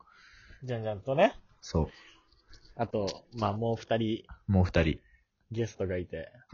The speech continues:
Speaker 2: <laughs> その二人と遊びに行くねんけど、もうそれ以降はもう一生遊ばん。
Speaker 1: <laughs> ね、でもまあ、やばかったもんね。だって口座、
Speaker 2: うん。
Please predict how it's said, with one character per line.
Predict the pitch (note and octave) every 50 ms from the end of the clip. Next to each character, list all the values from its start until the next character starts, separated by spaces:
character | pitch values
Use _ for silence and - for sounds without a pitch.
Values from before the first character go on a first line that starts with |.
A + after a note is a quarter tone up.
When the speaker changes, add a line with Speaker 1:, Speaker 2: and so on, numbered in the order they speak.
| A3+ - B3 G#3+ - A#3 -
Speaker 2:
<laughs> | - - - - A3 G#3 G3 F#3 F3 D#3+ - - _
そ | - - G2+
の | G2 F#2+
二 | G2 F#2+ G#2 G2+
人 | G2+
と | - A2 G2 F#2+ -
遊 | G2+ G2
び | G2
に | G2 G2 F#2+
行 |
く | - G#2+
ね | G#2 G2
ん |
け | F#2 G#2+ G#2
ど、 | A#2+ C#3 D3 C#3
も | A#2 G#2+ A2 A2 A2 A2 A#2
う |
そ | - - D3 D3
れ | D3+ D#3 D#3 D#3 D#3
以 | D3+ D#3+ D#3
降 | - - C3 B2+ B2+ B2+ C3
は | C3+ C#3 C#3+ C#3
も | B2 A2+ G#2+
う | A2
一 | A#2
生 | - - - - - - - - - D3 C3+ A#2 F#2+ -
遊 | F2+ F2+
ば | E2
ん。 | D#2+ - - _ - _ _ _ - -
Speaker 1:
<laughs> | G#3+ G#3 G#3 - - - - A3 G3 - A3+ A3 - E4 - G#4 F#4+ F#4+ F#4 - - F4 F4 - _ _ - F4 C4+ B3 A#3 A#3+ - - G#3+ A#3+ B3 B3+ C#3+ C#3 C#3+ C#3+
ね、 | C#3 C3+ C3+ C#3 B2+ D3
で | G3
も | F#3 E3+ E3+
ま | F#3 F3+ D#3
あ、 | C#3
や | C3 - - - - E3 G3+
ば | G3+ A#3+
か | - E3
っ |
た | - G#2
も | F#2+ F#2+
ん |
ね。 | F#2+ G#2
だ | G#2
っ | -
て | -
口 | - - - E3 F3 E3+
座、 | D3+ E3+ E3+ E3+ F3 E3+ D#3+ - _ _ - _ _ _
Speaker 2:
う | -
ん。 | G#2 - E2 -